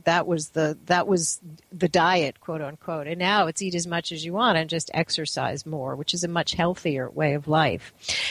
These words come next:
And, and also you mentioned organic, which, uh, t-, uh, years ago, when you had organic, it was, had little wormholes, or it had, you know, speaking of perfect food, it was not perfect, but it was lovely. It was very sweet, and you knew it was organic for sure because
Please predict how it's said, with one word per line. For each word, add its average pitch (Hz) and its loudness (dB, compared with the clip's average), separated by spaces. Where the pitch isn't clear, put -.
And, 214 2
and 214 4
also 247 4
you 196 4
mentioned 175 0
organic, 170 2
which, - -2
uh, 196 -6
t-, - -10
uh, 220 -2
years 262 2
ago, 175 4
when 226 0
you 285 2
had 311 8
organic, 160 2
it 202 2
was, 208 2
had 190 2
little 208 2
wormholes, 175 6
or 151 4
it 143 4
had, 175 4
you 190 0
know, 175 4
speaking 185 2
of 147 -2
perfect - -2
food, 233 4
it 180 4
was 185 4
not 185 4
perfect, 131 -2
but 190 4
it - 2
was 190 2
lovely. 190 4
It - -2
was 151 -4
very 180 4
sweet, 175 4
and 165 2
you 185 -2
knew 226 4
it 294 0
was 185 4
organic 147 2
for 170 -6
sure 247 4
because 185 2